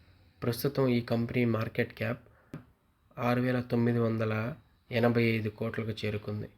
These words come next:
ఆన్లైన్లో బస్ టికెట్ బుక్ చేసుకునేందుకు ప్రయత్నించినప్పుడు ఇబ్బందులు ఎదుర్కొన్న ఫణీంద్ర సామా ఆలోచన నుంచి పుట్టిందే రెడ్ బస్.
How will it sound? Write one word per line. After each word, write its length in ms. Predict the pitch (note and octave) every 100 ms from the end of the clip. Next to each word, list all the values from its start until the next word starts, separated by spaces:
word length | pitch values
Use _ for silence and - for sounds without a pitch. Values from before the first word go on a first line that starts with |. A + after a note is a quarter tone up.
| _ _ _ _ -
ఆన్లైన్లో 600 | B2 C3+ C#3 B2 A#2 A2+
బస్ 280 | A2+ A2+
టికెట్ 380 | - C#3 C3 A2+
బుక్ 260 | A2 - -
చేసుకునేందుకు 640 | A2+ - A#2 A2 A2 G#2+
ప్రయత్నించినప్పుడు 880 | A2 A2 A2 A2+ G#2+ A2 G#2+ G#2+ G#2+
ఇబ్బందులు 440 | G#2+ G#2+ A2+ A2
ఎదుర్కొన్న 500 | A2 G#2+ G#2+ A2 A2
ఫణీంద్ర 420 | A2 A2+ A2+ A#2
సామా 460 | A2+ A2 G#2 G#2+ B2 - - _ _ _ _ _
ఆలోచన 460 | B2 A#2+ C3+ C3 C3+
నుంచి 300 | B2 A#2 A#2+
పుట్టిందే 500 | - - A#2 A2 A2+
రెడ్ 200 | A2 G#2
బస్. 320 | G#2+ G#2 -